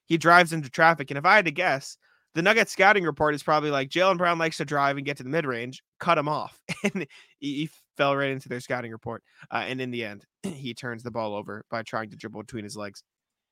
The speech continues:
uh, and just running into two Nuggets defenders. And the Celtics scrap for the ball and eventually get something back.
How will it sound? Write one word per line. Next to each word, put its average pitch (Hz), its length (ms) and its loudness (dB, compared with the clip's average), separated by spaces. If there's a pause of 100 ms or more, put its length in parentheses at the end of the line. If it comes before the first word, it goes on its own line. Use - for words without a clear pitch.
(260)
uh, 120 220 0
and 127 140 -2
just 120 160 -12
running 120 240 -4
into 110 160 -12
two 117 140 -8
Nuggets 110 260 -10
defenders. - 380 -14
And 113 120 -8
the 120 60 -12
Celtics - 540 -6
scrap - 340 -6
for - 80 -14
the 104 60 -12
ball 101 180 -8
and 101 80 -10
eventually 101 300 -12
get 104 180 -10
something 101 240 -10
back. 101 220 -8